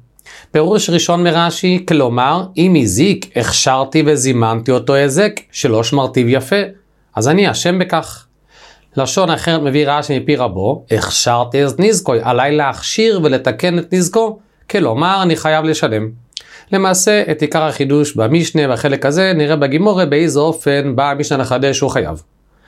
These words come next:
מוסיפה המשנה, הכשרתי במקצת נזקי.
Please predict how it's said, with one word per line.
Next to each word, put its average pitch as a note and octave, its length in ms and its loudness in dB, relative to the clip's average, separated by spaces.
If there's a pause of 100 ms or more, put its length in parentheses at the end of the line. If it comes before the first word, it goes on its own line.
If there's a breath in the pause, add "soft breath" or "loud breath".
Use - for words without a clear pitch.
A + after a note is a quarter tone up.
(380 loud breath)
מוסיפה F#3 420 0
המשנה, A#2+ 340 -4
הכשרתי D#3+ 680 0
במקצת C3+ 640 -2
נזקי. G3+ 540 0